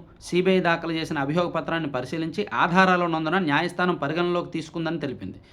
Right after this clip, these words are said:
జగన్ అక్రమాస్తుల వ్యవహారంలో అక్రమంగా లీజులు పొందినందుకు ప్రతిఫలంగా జగన్ కంపెనీల్లో తొంభై ఐదు కోట్ల పెట్టుబడులు పెట్టిందన్న ఆరోపణలపై సీబీఐ నమోదు చేసిన కేసును కొట్టివేయాలని కోరుతూ దాల్మియా సిమెంట్స్ లిమిటెడ్ హైకోర్టులో పిటిషన్ దాఖలు చేసింది. దీనిపై న్యాయమూర్తి జస్టిస్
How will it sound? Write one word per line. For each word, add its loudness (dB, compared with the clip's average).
జగన్ 4
అక్రమాస్తుల 4
వ్యవహారంలో 4
అక్రమంగా 2
లీజులు -2
పొందినందుకు -2
ప్రతిఫలంగా -2
జగన్ 0
కంపెనీల్లో 2
తొంభై 2
ఐదు 0
కోట్ల 2
పెట్టుబడులు 0
పెట్టిందన్న -4
ఆరోపణలపై 0
సీబీఐ 2
నమోదు 2
చేసిన -2
కేసును -4
కొట్టివేయాలని 4
కోరుతూ -2
దాల్మియా 6
సిమెంట్స్ 2
లిమిటెడ్ 2
హైకోర్టులో 4
పిటిషన్ -4
దాఖలు 2
చేసింది. -2
దీనిపై 2
న్యాయమూర్తి 0
జస్టిస్ -6